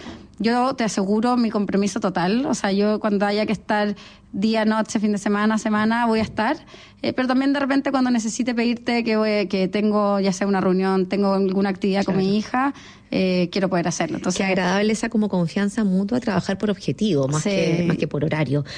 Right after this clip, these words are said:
Speaker 2: Obviamente en el cargo del gerente general uno espera eso también, pues nada, sería muy raro que te tuvieran amarrada a un horario que no fuera en algo flexible.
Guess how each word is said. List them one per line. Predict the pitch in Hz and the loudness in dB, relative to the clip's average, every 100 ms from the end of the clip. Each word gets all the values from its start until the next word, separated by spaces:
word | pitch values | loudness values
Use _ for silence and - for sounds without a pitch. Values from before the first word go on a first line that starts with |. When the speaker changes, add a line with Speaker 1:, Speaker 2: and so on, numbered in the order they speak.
| - - | -8 -2
Speaker 2:
Obviamente | 160 156 156 160 | 0 0 -2 -2
en | |
el | 147 | -2
cargo | 160 156 156 | 0 0 0
del | |
gerente | 156 151 156 | 0 -4 -2
general | 165 151 160 | -2 0 0
uno | 160 | 0
espera | 151 - 156 160 | 0 -2 0 0
eso | 170 - | 0 -2
también, | 160 151 196 156 | 0 0 2 0
pues | 139 147 | 0 0
nada, | 147 | 0
sería | 143 147 147 | 0 0 2
muy | 151 | 2
raro | 156 160 | 2 2
que | 165 | 0
te | |
tuvieran | 156 156 160 | 0 0 2
amarrada | 160 147 160 165 - - - - | 0 0 0 -2 -4 -12 -8 -2
a | |
un | 165 160 | 2 2
horario | 156 165 170 | 2 2 0
que | 160 | 0
no | 156 | -2
fuera | - 170 170 165 | -2 0 0 0
en | - 156 | 0 0
algo | 160 156 160 | 0 0 -2
flexible. | - 151 - 147 147 127 | -2 -6 -4 -4 -4 -6